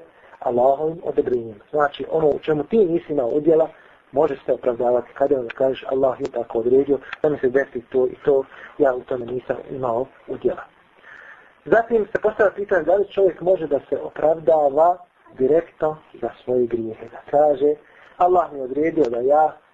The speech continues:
činim taj grijeh.” Svakako da ne može. Zašto? Zato što je to bio običaj mušrika, idolopoklonika, koji su govorili: „وَيَقُولُ الَّذِينَ كَفَرُوا لَوْ شَاءَ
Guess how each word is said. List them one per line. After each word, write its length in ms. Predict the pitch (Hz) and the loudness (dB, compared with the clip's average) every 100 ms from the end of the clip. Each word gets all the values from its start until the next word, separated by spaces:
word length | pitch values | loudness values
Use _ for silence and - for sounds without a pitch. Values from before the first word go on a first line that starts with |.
| _ _ _ _ _ _ | _ _ _ _ _ _
činim 300 | - 160 147 - | -4 -2 0 0
taj 180 | 147 127 | 0 -2
grijeh.” 300 | 117 117 101 - _ _ _ _ _ _ _ _ | -2 -6 -6 -12 _ _ _ _ _ _ _ _
Svakako 640 | - 143 - 139 139 160 170 - _ | 0 0 0 -2 -2 -4 -6 -10 _
da 120 | 131 | -4
ne 140 | 127 117 | -4 -6
može. 260 | 110 113 101 _ - _ _ | -10 -12 -14 _ -20 _ _
Zašto? 420 | - 180 - 180 170 - - | 0 0 0 -4 -4 -10 0
Zato 300 | 214 - - | 0 2 -2
što 120 | 160 | -2
je 100 | 139 | 0
to 140 | 156 | 0
bio 260 | 139 147 131 | 0 0 0
običaj 460 | - 135 - 143 139 - _ - | -2 -6 -2 0 0 -2 _ -10
mušrika, 560 | 135 - 135 123 - 113 - _ _ _ _ - _ | -8 -4 -4 -2 -4 -6 -8 _ _ _ _ -20 _
idolopoklonika, 1000 | 156 151 139 - 156 170 170 180 - 202 - _ _ _ - _ - - | 0 0 0 0 0 0 0 0 2 0 0 _ _ _ -20 _ -20 -4
koji 220 | 170 151 131 | 0 0 0
su 80 | 123 | 0
govorili: 540 | 123 127 185 185 202 - - _ _ _ - - - | 2 4 4 4 0 -4 -20 _ _ _ -20 -20 -2
„وَيَقُولُ 540 | 165 165 160 190 190 170 | 0 0 2 2 4 2
الَّذِينَ 600 | 139 135 139 170 151 123 | 2 0 0 0 0 -2
كَفَرُوا 500 | - 170 - 151 135 | 0 0 0 -2 0
لَوْ 180 | 151 143 | 0 0
شَاءَ 380 | - 185 208 | 2 2 2